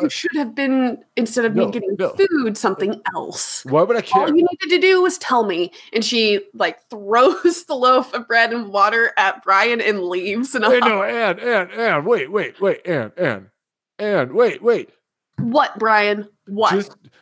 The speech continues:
Speaker 1: I don't care what people think. I don't care what society thinks of me, all right? Like,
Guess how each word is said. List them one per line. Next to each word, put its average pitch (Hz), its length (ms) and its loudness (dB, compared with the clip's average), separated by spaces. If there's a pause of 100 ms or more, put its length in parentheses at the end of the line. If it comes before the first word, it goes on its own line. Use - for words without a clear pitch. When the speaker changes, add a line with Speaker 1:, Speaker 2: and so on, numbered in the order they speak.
(120)
Speaker 1:
I 175 160 2
don't 262 260 0
care 185 320 -2
what 110 160 -8
people 123 340 -12
think. 98 280 -12
I - 60 -6
don't 202 180 -4
care 156 280 -2
what 139 120 -8
society 117 480 -6 (100)
thinks 123 300 -6
of 107 100 -6
me, 92 260 -14
all 113 60 -2
right? 117 280 2 (500)
Like, 101 280 -4